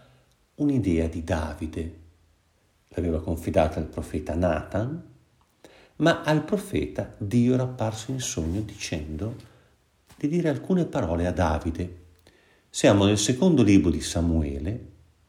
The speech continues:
capitolo sette, versetti quattro, eh, sette.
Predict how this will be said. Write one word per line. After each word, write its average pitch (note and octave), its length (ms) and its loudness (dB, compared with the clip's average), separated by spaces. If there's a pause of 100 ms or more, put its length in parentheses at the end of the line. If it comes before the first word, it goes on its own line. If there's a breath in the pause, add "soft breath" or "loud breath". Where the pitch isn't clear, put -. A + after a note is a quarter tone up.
(440)
capitolo A2+ 600 0
sette, - 800 -6 (500 soft breath)
versetti D3+ 800 2
quattro, G2+ 1400 0
eh, F2+ 40 -10
sette. - 600 -6